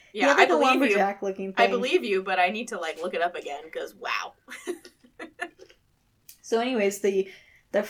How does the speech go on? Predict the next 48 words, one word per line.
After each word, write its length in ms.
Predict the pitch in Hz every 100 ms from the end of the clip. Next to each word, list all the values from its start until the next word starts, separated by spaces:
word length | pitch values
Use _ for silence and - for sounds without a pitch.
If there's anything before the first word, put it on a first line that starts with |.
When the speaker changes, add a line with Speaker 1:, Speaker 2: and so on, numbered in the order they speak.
| - _
Speaker 1:
the 180 | - 202
roommate, 500 | 269 277 247 240 220
best 220 | 214 -
friend, 380 | 240 196 202 196
sees 400 | - - 233 240
the 80 | 220
guy. 600 | 196 185 185 180 185 - _ _ -
He's, 160 | 226
like, 140 | 226 220
hanging 240 | 277 262
up 120 | 254
Christmas 380 | - 220 208 190
lights 320 | 196 196 - -
at 120 | 208
someone's 220 | 214 202
house 300 | 220 - 190
and 120 | 208
then 180 | 202 190 - - _ _ _ _
talking 320 | - 196 202 202
to 60 |
a 100 | 202
lady, 340 | 185 180 180 180
and 120 | 180
then 240 | 180 180 190
she's 220 | - 196
like, 100 | 202
"Oh, 100 | 320
my 120 | 262
husband's 320 | 302 269 220
home," 260 | 226 185 180
and 100 | 185
he 100 | 202
pulls 240 | - 190
up, 160 | 190 190
and 100 | 190
it's 140 | 185
the 100 | -
guy 260 | 196 190 185
that 240 | 190 - - - _ _ _ -
Michael 240 | 202 202
Urie's 340 | 202 202 190 190
character 540 | 202 196 190 202 -
is 180 | - 202
dating. 380 | 202 190 180 175
So 120 | 208
he's 140 | 190 190
like, 180 | 185
Speaker 2:
Yep. 80 | -